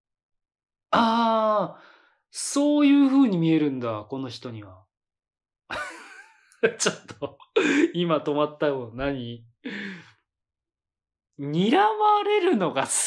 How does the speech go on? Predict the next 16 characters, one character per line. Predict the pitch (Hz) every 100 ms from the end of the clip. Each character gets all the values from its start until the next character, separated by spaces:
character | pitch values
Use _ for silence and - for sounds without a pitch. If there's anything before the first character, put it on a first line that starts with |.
| -
き。 | - 170
<laughs> | - - _ _ - 190 180 - _ _ _ _ - - -
い | 247 -
や、 | 277
理 | 190 208 254
科 | 262
や | 196 147
っ |
て | -
も | 131
困 | 113 139 156
る | 151 117
わ、 | 107
む | 117
し | 117 123
ろ。 | 95